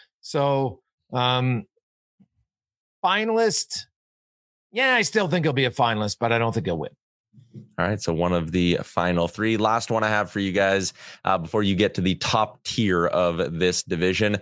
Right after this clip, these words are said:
Speaker 2: Last year, the Bruins had a hundred thirty-five points. That's probably gonna come down. Maybe some more points being sprinkled throughout the division leads me to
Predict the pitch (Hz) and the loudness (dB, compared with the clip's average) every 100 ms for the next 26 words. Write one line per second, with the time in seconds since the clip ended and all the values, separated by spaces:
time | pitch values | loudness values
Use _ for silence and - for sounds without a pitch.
0 | - _ _ 104 123 135 139 139 107 78 | -8 _ _ -2 0 -2 -2 -2 -2 0
1 | 117 131 123 107 104 120 117 117 113 107 | 0 0 0 0 0 0 0 0 0 0
2 | 107 98 - 123 127 107 104 - - 127 | 2 0 0 -2 -2 0 -2 -2 -2 0
3 | 127 117 110 107 98 110 123 120 117 123 | 0 0 0 -2 0 2 2 0 0 0
4 | 123 127 113 101 - 127 123 - - - | 0 0 0 -2 -2 -2 0 -4 -6 -20
5 | _ 117 113 101 - - 131 120 110 123 | _ 0 0 0 -2 0 -2 0 0 0
6 | 117 104 101 98 123 110 120 117 - _ | 0 0 0 0 0 0 0 -2 -4 _
7 | _ 98 117 123 98 113 110 - 104 95 | _ 0 2 2 0 0 0 0 2 2
8 | 117 | 0